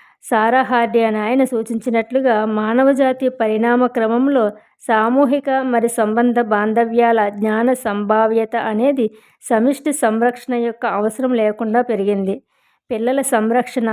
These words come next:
పెంపకం అనేది ఇతర తల్లుల అందరి సంయుక్త బాధ్యత కావాలి. ఒకానొక చిన్న కుటుంబంలో తన కన్న తల్లితో ఉన్న అనుబంధంపై అతిగా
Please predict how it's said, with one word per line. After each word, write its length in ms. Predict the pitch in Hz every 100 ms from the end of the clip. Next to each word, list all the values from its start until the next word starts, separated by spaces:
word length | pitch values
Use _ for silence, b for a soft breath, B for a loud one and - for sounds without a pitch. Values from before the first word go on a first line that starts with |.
| 220
పెంపకం 600 | 220 220 220 220 220 233
అనేది 400 | 226 214 269 294 233 b b b
ఇతర 220 | 226 277 294
తల్లుల 380 | 294 247 247 254
అందరి 380 | 226 220 247 277
సంయుక్త 520 | 269 233 220 233 -
బాధ్యత 420 | 240 226 220 233 277 269
కావాలి. 460 | 202 196 202 196 247 _ _ _ -
ఒకానొక 480 | 220 240 233 226 233
చిన్న 300 | 226 226 247
కుటుంబంలో 640 | 269 285 262 254 247 247 220
తన 220 | 214 226 226
కన్న 320 | 226 214 233
తల్లితో 500 | 269 262 226 254 277 269
ఉన్న 240 | 240 233 226 202 311
అనుబంధంపై 840 | 226 214 233 240 226 233 233 320 285 254 b b b b b _ -
అతిగా 320 | 196 233 277